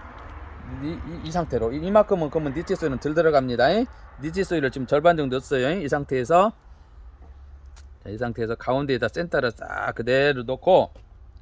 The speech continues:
이 빈자리를 니치 소일 넣어주세요, 여러분들.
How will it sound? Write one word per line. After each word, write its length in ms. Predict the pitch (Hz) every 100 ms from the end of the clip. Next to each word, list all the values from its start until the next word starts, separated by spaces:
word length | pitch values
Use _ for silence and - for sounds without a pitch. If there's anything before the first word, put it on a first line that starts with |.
| - - - - - - -
이 120 | 131
빈자리를 840 | 123 156 185 185 156 139 170 131 85 - - - - - - -
니치 240 | 165 208
소일 340 | 202 180 147 120
넣어주세요, 580 | 131 165 139 120 104 101
여러분들. 480 | 101 98 110 160